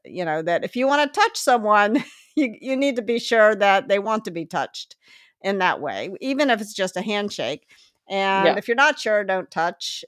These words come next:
Speaker 1: And if you're too drunk to know, definitely don't <laughs> touch. So
Speaker 2: Right.
Speaker 1: that's, there's tons more to say about all that, but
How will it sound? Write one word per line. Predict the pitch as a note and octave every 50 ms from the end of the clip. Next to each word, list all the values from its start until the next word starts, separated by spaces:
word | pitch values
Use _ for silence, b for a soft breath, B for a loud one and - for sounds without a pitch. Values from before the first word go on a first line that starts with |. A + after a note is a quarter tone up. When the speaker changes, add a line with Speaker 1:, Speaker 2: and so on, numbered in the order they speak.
| -
Speaker 1:
And | - G3 F#3+ F#3+ F#3 F#3 F3+ F3+ F#3 F#3 F#3 G3 F#3 - - _ _
if | - F#3 -
you're | G3 G3
too | F#3+ - C4+ C4
drunk | A#3 A3 C#4 C#4 C#4 C#4+ -
to | - C#4 C4
know, | D4+ E4 D4+ G#3+ F3 E3 D#3+ F#3+ _
definitely | G3+ G3+ G3+ - G3 E3+ E3 D#3 D3+
don't | D3+ C3 C3 D3+ -
<laughs> | - - - - -
touch. | - A#3+ - - - - - _ _ _ _ _
So | _ - - G#3+ G#3
Speaker 2:
Right. | F3+ D#3 A#2+ - b b b b b b b b b _
Speaker 1:
that's, | A#3 B3+ B3+ C#4 C#4 C#4 - - -
there's | A#3+ B3 A#3+ A#3+
tons | - - D4+ D4+ E4 B3+
more | A#3+ B3 B3
to | A3
say | G#3+ - A#3+ A3+
about | G#3+ F#3+ F#3 F3+ F3
all | F3 E3 D#3+
that, | D#3+ D#3+ D3+ - -
but | F#3+ F#3+ F#3+ -